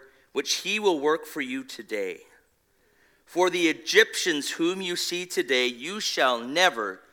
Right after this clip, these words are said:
see again. The Lord will fight for you, and you have only to be silent.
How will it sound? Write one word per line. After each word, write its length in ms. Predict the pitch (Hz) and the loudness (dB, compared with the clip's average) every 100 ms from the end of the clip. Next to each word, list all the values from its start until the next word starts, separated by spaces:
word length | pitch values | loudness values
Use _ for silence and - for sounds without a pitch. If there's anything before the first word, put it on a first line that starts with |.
| _ | _
see 640 | - - 151 131 113 104 _ _ | -10 -6 -4 -4 -6 -10 _ _
again. 400 | 120 113 110 92 80 - _ _ _ _ _ _ _ _ _ | -14 -8 -6 -6 -12 -20 _ _ _ _ _ _ _ _ _
The 80 | 160 | 0
Lord 500 | 151 156 175 202 185 | 2 6 8 8 6
will 120 | 180 | 2
fight 420 | - - 196 190 | 2 2 4 4
for 180 | - - | -2 -10
you, 440 | 127 107 107 92 104 _ _ _ _ _ - | -8 -6 -8 -8 -14 _ _ _ _ _ -2
and 200 | 135 139 | 0 0
you 160 | 151 175 | -2 -2
have 280 | 151 135 - | 0 -2 -2
only 600 | 175 190 170 120 98 95 _ _ _ _ | 0 0 0 -6 -10 -14 _ _ _ _
to 140 | - 139 | -10 -8
be 300 | 120 110 104 - | -8 -10 -14 -14
silent. 880 | - - 104 85 71 _ - - | -8 -4 -4 -6 -14 _ -20 -20